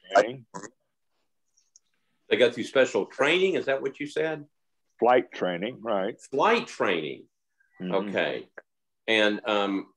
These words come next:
Speaker 2: does it take a while for the reindeers to learn how to do that, or is, does it just kinda come naturally?
Speaker 1: It, it comes naturally.
Speaker 2: Okay.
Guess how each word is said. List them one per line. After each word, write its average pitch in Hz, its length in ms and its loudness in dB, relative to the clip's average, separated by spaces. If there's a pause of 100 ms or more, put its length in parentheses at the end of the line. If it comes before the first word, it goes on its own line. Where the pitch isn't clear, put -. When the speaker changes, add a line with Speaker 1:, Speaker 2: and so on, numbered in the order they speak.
(120)
Speaker 2:
does 127 200 4
it - 140 -2
take 190 280 0
a 220 40 0
while 196 400 0
for 190 160 -8
the 160 100 -4
reindeers 170 560 -2
to 147 100 -4
learn 156 280 0
how 151 100 -2
to 139 100 -4
do 151 220 -4
that, 160 340 -4 (140)
or 104 300 6
is, 98 200 4
does 110 240 0
it 101 100 -8
just - 220 -10
kinda 95 180 0 (100)
come 90 160 -6
naturally? 82 560 -4 (300)
Speaker 1:
It, 135 160 8 (140)
it 139 180 4
comes 120 320 4
naturally. 92 640 4 (640)
Speaker 2:
Okay. - 380 -6